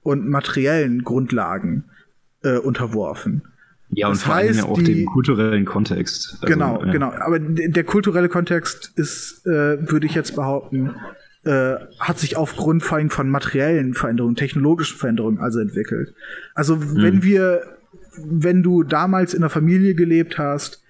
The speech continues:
Speaker 1: in der jemand schwul war und auf jeden Fall nicht bisexuell und dann keine Kinder haben wollte, konnte das heißen, dass deine Linie aufgehört hat. Dass es niemanden
Speaker 2: Mhm.
Speaker 1: gab, der sich um dich kümmern würde, wenn du, wenn du älter geworden wärst.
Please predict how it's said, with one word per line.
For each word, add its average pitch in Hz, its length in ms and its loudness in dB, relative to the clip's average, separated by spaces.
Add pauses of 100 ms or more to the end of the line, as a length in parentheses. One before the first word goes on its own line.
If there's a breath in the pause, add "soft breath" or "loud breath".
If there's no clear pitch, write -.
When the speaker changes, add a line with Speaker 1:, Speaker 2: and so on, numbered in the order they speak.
(280 soft breath)
Speaker 1:
in 160 80 4
der 156 140 4
jemand 139 320 2
schwul 180 400 2
war 156 320 -2
und 147 240 0
auf 151 120 -4
jeden 160 120 2
Fall 139 120 0
nicht 202 260 2
bisexuell 135 880 -2 (260 loud breath)
und 160 60 -2
dann 156 120 2
keine 156 220 0
Kinder 190 320 4
haben 123 280 -2
wollte, 123 320 -2
konnte 165 300 0
das 147 220 -2
heißen, 143 540 -2 (260 loud breath)
dass 151 140 -2
deine 160 160 4
Linie 175 340 8
aufgehört 120 480 -2
hat. - 260 -8 (360)
Dass 139 160 -2
es 143 160 -2
niemanden 175 400 6
Speaker 2:
Mhm. 143 60 2
Speaker 1:
gab, 156 320 0
der 160 100 2
sich 143 240 -2
um 151 160 2
dich - 420 -2
kümmern 160 380 2
würde, 143 480 2
wenn 139 220 0
du, 135 240 2
wenn 135 120 0
du 139 80 0
älter 170 300 2
geworden 113 400 0
wärst. - 420 -6